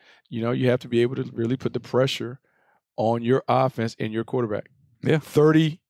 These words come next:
Speaker 1: thirty is the number. How can we get to thirty each week? And so you have to have the firepower to be
Speaker 2: It's
Speaker 1: able to
Speaker 2: crazy. And this is like, look, you, you look at some of the defenses you were around. I came out of Baltimore, where it's just, we pride
Speaker 1: <laughs>
Speaker 2: ourselves on
Speaker 1: It changes.
Speaker 2: defense. And it's
Speaker 1: That's,
Speaker 2: like,
Speaker 1: it
Speaker 2: it's a,
Speaker 1: changes, like, and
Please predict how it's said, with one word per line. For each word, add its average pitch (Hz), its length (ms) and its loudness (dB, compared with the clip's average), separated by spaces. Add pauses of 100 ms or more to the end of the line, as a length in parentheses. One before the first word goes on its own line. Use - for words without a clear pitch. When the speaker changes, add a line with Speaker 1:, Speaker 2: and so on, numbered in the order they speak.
(140)
Speaker 1:
thirty 180 460 4
is 180 140 6
the 175 100 4
number. 127 400 0 (420)
How 147 200 2
can 165 120 2
we 160 60 2
get 156 120 6
to 151 60 -2
thirty 151 500 4
each 127 180 0
week? 110 220 -6 (220)
And 113 100 -4
so 123 60 0
you 123 140 4
have 123 100 4
to 123 80 4
have 120 120 4
the 120 60 -2
firepower 117 500 2
to 107 60 -6
be 107 100 -2
Speaker 2:
It's 107 100 -4
Speaker 1:
able - 80 -12
to 123 60 0
Speaker 2:
crazy. 120 260 4
And 104 80 4
this 135 160 4
is 120 160 -2
like, 104 260 0
look, 120 320 0
you, 117 180 -2
you 123 100 -4
look 123 140 0
at 107 100 -2
some 110 140 0
of 90 100 -6
the - 80 -6
defenses 104 440 -4
you 95 80 -6
were 104 100 -2
around. 98 240 -4
I 104 160 -2
came 101 220 -6
out 90 80 -6
of 85 100 -12
Baltimore, 101 560 -2
where 101 120 -2
it's - 120 -4
just, 104 140 -4
we 147 120 0
pride - 240 -2
Speaker 1:
<laughs> 98 60 2
Speaker 2:
ourselves 98 280 0
on 202 120 0
Speaker 1:
It 190 60 -6
changes. 359 500 2
Speaker 2:
defense. - 40 -2
And 220 120 2
it's - 100 2
Speaker 1:
That's, - 20 -2
Speaker 2:
like, 113 160 2
Speaker 1:
it - 260 -10
Speaker 2:
it's - 80 2
a, - 40 6
Speaker 1:
changes, - 280 4
like, - 200 4
and - 80 4